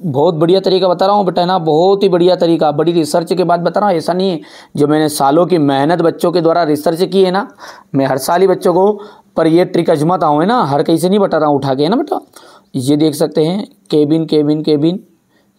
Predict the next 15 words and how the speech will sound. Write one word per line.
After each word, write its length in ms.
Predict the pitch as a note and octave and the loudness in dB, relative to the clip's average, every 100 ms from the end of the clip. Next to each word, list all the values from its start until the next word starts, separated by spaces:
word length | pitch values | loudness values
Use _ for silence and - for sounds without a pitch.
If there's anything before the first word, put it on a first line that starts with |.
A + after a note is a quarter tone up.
| _ _ | _ _
केबिन, 800 | D#3 D3 D3 D3+ D3+ D#3 D#3+ F3 G#3 _ _ _ _ _ _ | 0 2 2 2 0 0 -4 -6 -8 _ _ _ _ _ _
केबिन, 560 | - D#3+ D#3 D3+ D#3 F#3+ G#3+ _ _ | -8 -2 -2 -2 -4 -6 -12 _ _
केबिन, 380 | E3 E3 E3+ E3 - - | -6 -6 -6 -12 -14 -6
केबिन, 260 | D3 D#3+ - | -6 -6 -6
ये 260 | E3 C3 D3 | -4 0 0
लिखा 300 | C#3 C#3 E3 | 0 -2 -2
यहाँ 200 | C3+ B2+ | -2 -2
पर, 160 | - | -4
यहाँ 240 | D3+ D#3+ D#3+ | -2 0 0
पर 120 | D#3+ | -2
पकड़ 240 | C3+ C#3 | -2 -2
में 80 | B2+ | -2
आया, 160 | A2+ G2+ _ _ - _ - | -4 -8 _ _ -20 _ -2
"A 160 | E3+ F3 | 0 0
cabin 540 | F3+ E3 F3 G3 A3+ | -2 0 2 2 0